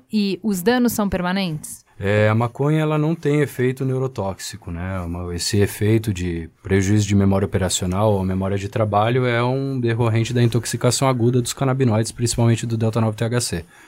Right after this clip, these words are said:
Speaker 2: A maconha, pelo contrário, ela tem efeito neuroprotetor. Os canabinoides, eles atuam protegendo o dano neuronal em células nervosas, né?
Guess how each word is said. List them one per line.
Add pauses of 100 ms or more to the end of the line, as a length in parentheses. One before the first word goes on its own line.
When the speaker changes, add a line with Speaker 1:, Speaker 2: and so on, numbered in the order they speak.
(120)
Speaker 2:
A
maconha,
pelo
contrário,
ela
tem
efeito
neuroprotetor.
Os
canabinoides,
eles
atuam
protegendo
o
dano
neuronal
em
células
nervosas,
né?